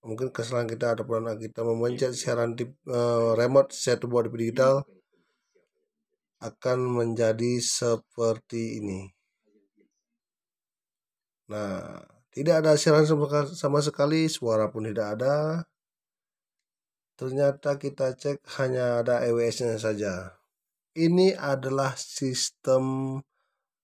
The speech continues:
mode set top box mode, mode radio, bukan mode siaran T V. Jadi sistem E W S ini, sedikit saya bahas tentang, tentang sistem E W S ini. E W S ini adalah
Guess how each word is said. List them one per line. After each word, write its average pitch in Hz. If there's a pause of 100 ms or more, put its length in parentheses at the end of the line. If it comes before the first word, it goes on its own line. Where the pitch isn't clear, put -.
(320)
mode 120
set 127
top 113
box 127
mode, 123
mode 135
radio, 123 (160)
bukan 113
mode 110
siaran 110
T 110
V. 95 (1080)
Jadi 135
sistem 180
E 170
W 147
S 131
ini, 135 (480)
sedikit 120
saya 127
bahas 127
tentang, 123
tentang 123
sistem 113
E 110
W 110
S 107
ini. 107 (480)
E 175
W 175
S 170
ini 190
adalah 170